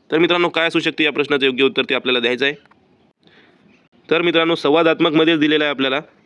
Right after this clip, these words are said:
तर या प्रश्नाचं उत्तर राहणार आहे संवाद पद्धती म्हणजे इंटरॅक्टिव्ह. पुढचा प्रश्न ट्वेंटी नाईन नंबरचा, सादगी शब्द का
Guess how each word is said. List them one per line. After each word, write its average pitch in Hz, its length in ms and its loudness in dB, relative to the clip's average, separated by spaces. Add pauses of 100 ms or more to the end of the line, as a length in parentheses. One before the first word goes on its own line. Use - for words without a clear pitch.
तर 147 60 2
या 147 100 4
प्रश्नाचं 143 360 2
उत्तर 139 200 2
राहणार 135 220 2
आहे 135 100 2
संवाद 131 420 0
पद्धती 117 400 -2 (120)
म्हणजे 135 240 -4
इंटरॅक्टिव्ह. 131 500 -2 (260)
पुढचा 139 220 -2
प्रश्न 160 300 2 (300)
ट्वेंटी 147 240 0
नाईन 143 220 -2
नंबरचा, 151 380 2 (300)
सादगी 156 380 -2
शब्द 165 220 2
का 170 160 2